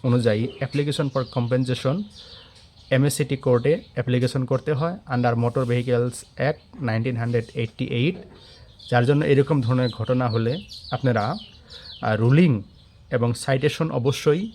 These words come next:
নিম্ন আদালতে দাখিল করবেন। এর জন্য আপনাদেরকে বলছি যে আইনজীবীরা অবশ্যই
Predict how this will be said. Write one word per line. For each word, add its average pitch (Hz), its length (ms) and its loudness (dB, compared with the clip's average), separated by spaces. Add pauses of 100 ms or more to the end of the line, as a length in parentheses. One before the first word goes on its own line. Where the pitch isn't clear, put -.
নিম্ন 123 280 2
আদালতে 120 400 0 (320)
দাখিল 110 360 -2
করবেন। 127 460 2 (680)
এর 127 140 2
জন্য 139 260 2
আপনাদেরকে 123 600 0
বলছি 123 580 -2 (180)
যে 113 180 -2
আইনজীবীরা 127 1900 0
অবশ্যই 147 600 2